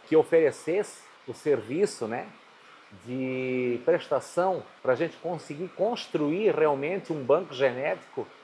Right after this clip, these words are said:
em cima do que a gente tinha, né? Então, acho que o mais difícil foi a gente manter esses animais isolados,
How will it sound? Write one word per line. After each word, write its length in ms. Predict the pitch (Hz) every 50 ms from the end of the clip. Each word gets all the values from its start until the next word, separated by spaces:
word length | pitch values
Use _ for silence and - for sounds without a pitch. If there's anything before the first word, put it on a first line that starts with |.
| -
em 100 | - 151
cima 300 | 147 - - 196 202 196
do 80 | 196 185
que 120 | - 196
a 40 | 190
gente 260 | - 185 190 190 - -
tinha, 340 | - 208 208 180 135 104 92 92 - - -
né? 180 | 107 117 151 190 214 - - - - - - - -
Então, 180 | - 143 147
acho 160 | 165 170 -
que 80 | - 180
o 40 | 165
mais 260 | 156 160 180 196 165
difícil 440 | 160 165 - - 196 214 - - -
foi 180 | - 175 180 180
a 80 | 156
gente 600 | 139 120 151 151 147 135 - - 135 120 110 104 - - - -
manter 540 | 143 151 175 208 220 185 185 - 214 208 196
esses 240 | 190 190 - - 156
animais 440 | 160 160 160 151 151 156 160 147
isolados, 800 | 147 147 123 143 127 123 123 127 143 160 202 220 208 220 247 240